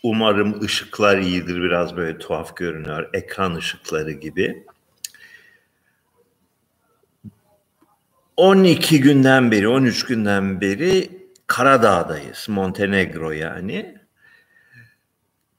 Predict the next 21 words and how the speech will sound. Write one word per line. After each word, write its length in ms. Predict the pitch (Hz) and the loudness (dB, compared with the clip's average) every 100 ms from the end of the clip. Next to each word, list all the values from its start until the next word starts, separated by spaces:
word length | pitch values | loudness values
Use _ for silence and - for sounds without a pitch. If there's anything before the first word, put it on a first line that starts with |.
| _ - | _ -6
Kosova'ya 600 | 196 208 160 110 90 85 | 0 4 6 6 4 0
geçelim 640 | 90 82 - 82 80 76 | -6 -8 -8 -8 -10 -12
dedik. 320 | 71 - _ | -12 -14 _
Komşu 380 | - 120 - 113 | -8 -8 -6 -4
ülke. 420 | 92 76 - 71 - _ _ _ _ _ - - - - _ _ _ _ _ _ _ _ _ _ | -4 -4 -12 -16 -16 _ _ _ _ _ -20 -20 -20 -20 _ _ _ _ _ _ _ _ _ _
Haritada 720 | - 165 165 151 123 151 - | 0 0 2 2 2 0 -2
şahane 560 | - - 123 123 135 123 | -2 0 2 4 4 2
bir 60 | |
yol 280 | 117 107 104 | 2 2 0
görünüyor. 460 | 87 87 82 85 80 | -2 -6 -8 -12 -8
Böyle 280 | 87 87 95 | -8 -2 2
bol 240 | 113 101 | 4 4
virajlı 480 | 92 90 92 95 120 | 0 -2 -4 -4 -6
bir 180 | 101 98 | 0 4
dağ 260 | 98 101 | 6 6
yolu. 680 | 95 87 87 123 170 - _ _ _ - | 4 0 -2 -2 -4 -12 _ _ _ -2
Enfes 800 | 120 104 - 95 - - - - - | -2 0 0 0 0 -8 -10 -12 -14
bir 120 | 87 | -14
şey. 500 | - - - 359 370 - _ - 156 156 151 | -12 -8 -6 -8 -10 -20 _ -18 -14 -14 -12
Sorduk, 440 | - 180 170 151 - | -2 4 4 2 2
soruşturduk. 1080 | 147 123 - - 107 110 190 - - - | 4 4 2 -2 -2 -2 -6 -8 -14 -18